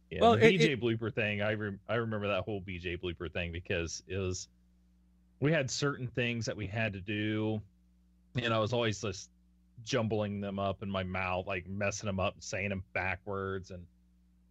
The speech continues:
Speaker 1: and stuff like that. That's where B J blooper came with, because we would start over, like, for, for the show that we do now,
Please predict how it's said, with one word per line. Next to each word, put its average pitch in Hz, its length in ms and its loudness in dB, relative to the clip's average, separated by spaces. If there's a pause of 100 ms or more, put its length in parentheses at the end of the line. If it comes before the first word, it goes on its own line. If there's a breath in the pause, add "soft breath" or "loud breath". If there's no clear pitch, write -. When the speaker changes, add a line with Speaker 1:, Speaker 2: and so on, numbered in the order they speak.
Speaker 1:
and 98 140 -4
stuff 98 260 0
like 95 160 0
that. 92 200 2
That's 98 200 -2
where 92 220 2
B 92 200 -4
J 90 180 0
blooper 95 320 -2
came 101 220 -4
with, 92 140 2 (100)
because 123 300 0
we 143 140 2
would 120 140 0
start 113 300 0
over, 113 260 2
like, 92 160 -4 (840)
for, 131 200 -6
for 131 140 -2
the 117 100 2
show 185 280 4
that 156 120 2
we 123 120 -4
do 117 140 -4
now, 104 560 -2